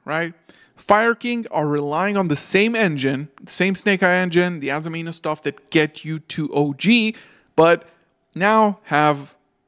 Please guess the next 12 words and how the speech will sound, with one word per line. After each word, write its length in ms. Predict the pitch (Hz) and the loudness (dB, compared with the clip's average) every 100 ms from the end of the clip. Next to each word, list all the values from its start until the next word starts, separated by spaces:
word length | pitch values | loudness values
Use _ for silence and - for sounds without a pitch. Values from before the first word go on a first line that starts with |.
| _ | _
Cordier, 720 | - 196 196 196 196 190 196 - _ _ _ _ _ _ _ _ _ | 4 4 4 2 2 2 0 -6 _ _ _ _ _ _ _ _ _
Olkanix, 840 | 185 190 202 190 190 - - - _ _ _ _ _ _ _ _ _ _ _ _ | 2 4 2 2 0 -4 -10 -12 _ _ _ _ _ _ _ _ _ _ _ _
very 300 | 147 180 214 | 2 4 2
solid 300 | 214 208 151 | -2 -2 -2
apparently, 500 | 131 147 139 143 143 | -6 -8 -8 -8 -8
and 260 | 147 143 131 | -8 -8 0
won 280 | 147 156 | 2 2
the 180 | 147 139 | 0 2
event 460 | 131 139 131 120 - | 2 2 -2 -4 -14
as 160 | 131 131 | -14 -4
well. 380 | 170 - _ _ _ _ _ - | -2 -2 _ _ _ _ _ -6
Now, 400 | 160 127 87 | -4 -4 -6